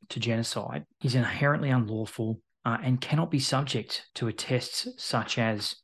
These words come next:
precautions, proportionality, distinction, and military necessity.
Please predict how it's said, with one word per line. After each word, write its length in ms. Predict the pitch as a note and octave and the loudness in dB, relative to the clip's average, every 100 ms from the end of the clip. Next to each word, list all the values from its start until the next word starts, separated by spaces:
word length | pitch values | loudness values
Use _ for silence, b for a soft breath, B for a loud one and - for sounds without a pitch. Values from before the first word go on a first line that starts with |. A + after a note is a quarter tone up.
| - | -8
precautions, 800 | - - B2 - B2 A#2 A2 - - - | -6 0 2 4 4 4 2 -6 -12 -14
proportionality, 800 | - C3 B2+ B2 A2 A2 A2 G#2+ | -2 2 2 2 2 0 0 -2
distinction, 560 | A2 - A#2 G#2+ A#2+ | -4 -2 0 0 -2
and 100 | G#2 | -2
military 360 | G#2 A2 - G#2+ | -2 -2 -2 -4
necessity. 640 | G2+ - A2 - B2 F3 | -4 -6 -6 -2 0 -2